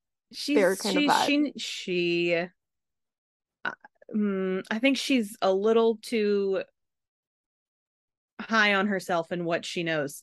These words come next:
Speaker 1: you know, like, she feels like she's
Speaker 2: Mm-hmm. Yeah.
Speaker 1: accomplished. And I wanna be like, "Girl, <laughs> you, you don't know nothing yet." Like,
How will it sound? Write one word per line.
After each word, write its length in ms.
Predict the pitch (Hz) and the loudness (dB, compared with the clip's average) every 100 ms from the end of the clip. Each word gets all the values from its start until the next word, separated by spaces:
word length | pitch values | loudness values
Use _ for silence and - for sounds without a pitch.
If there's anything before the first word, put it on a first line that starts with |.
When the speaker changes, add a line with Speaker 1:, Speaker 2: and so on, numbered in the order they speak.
| _ | _
Speaker 1:
you 100 | 180 | -2
know, 160 | 170 165 | 0 2
like, 200 | 180 175 | 0 0
she 120 | 226 | 2
feels 220 | 254 214 | 4 4
like 120 | 220 | 2
she's 180 | 359 - | 4 2
Speaker 2:
Mm-hmm. 100 | 339 | 4
Yeah. 60 | 190 | 2
Speaker 1:
accomplished. 460 | 180 156 - - - - - - - | 2 0 0 -4 -16 -20 -20 -20 2
And 120 | 202 | 4
I 60 | 220 | 6
wanna 180 | 254 | 6
be 100 | 254 | 6
like, 220 | 233 190 - | 6 4 2
"Girl, 380 | 170 151 147 220 - _ _ | -2 0 -4 -8 -20 _ _
<laughs> 380 | _ _ _ - | _ _ _ -6
you, 420 | 202 202 285 - - - - _ | -6 2 4 4 -4 -18 -20 _
you 160 | 185 202 | -4 0
don't 200 | 208 185 | 2 2
know 140 | 165 | 0
nothing 420 | 165 170 175 160 | 2 0 0 -2
yet." 280 | 156 143 - _ | 0 0 -2 _
Like, 440 | 196 185 175 156 | 4 4 4 -2